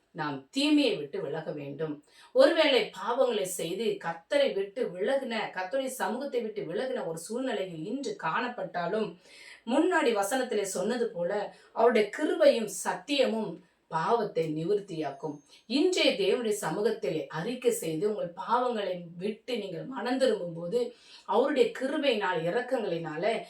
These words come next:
இந்த வேத வசனத்தின் வாசித்து நீங்கள் தியானிக்கும் போது,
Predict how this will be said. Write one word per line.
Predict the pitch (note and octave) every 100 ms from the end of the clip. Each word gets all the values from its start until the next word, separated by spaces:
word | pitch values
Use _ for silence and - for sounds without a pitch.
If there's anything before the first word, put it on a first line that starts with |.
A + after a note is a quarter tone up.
| - -
இந்த | C4 C4
வேத | G3 B3+ D4
வசனத்தின் | - - A#3+ A3 G3 - F3+ D#3 D3 _ F3
வாசித்து | E3+ - A3+ - F#3
நீங்கள் | E3+ D#3
தியானிக்கும் | C#3+ D3 G#3 A#3+ G#3+ D#3+
போது, | D3+ D#3+ A#3 G#3